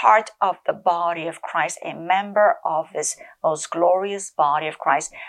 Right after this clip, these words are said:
The next most important thing thereafter is this process of mind transformation, the mind renewal, that we now start meditating and beholding the Word of God,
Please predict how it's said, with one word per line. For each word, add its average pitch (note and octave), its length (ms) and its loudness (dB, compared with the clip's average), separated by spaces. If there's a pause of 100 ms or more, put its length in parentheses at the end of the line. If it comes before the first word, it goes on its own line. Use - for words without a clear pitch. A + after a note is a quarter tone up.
(100)
The G3+ 100 2
next B3+ 440 0
most D#4+ 380 0
important G3 720 0
thing F#3 280 -4
thereafter B3+ 880 0
is F3+ 200 -6
this - 180 -10
process E3+ 480 -4
of D3 300 -6
mind D#3 560 -4
transformation, C#3 960 -6 (380)
the F3 100 4 (180)
mind G#3 520 4
renewal, D3+ 580 0 (280)
that A3 180 4
we F#4+ 280 2
now G3+ 400 6 (320)
start - 540 4 (160)
meditating A#3 840 0
and F3 140 -8
beholding A#3 760 0
the F3+ 100 -4
Word E3 280 -6
of F3 160 -6
God, E3+ 320 2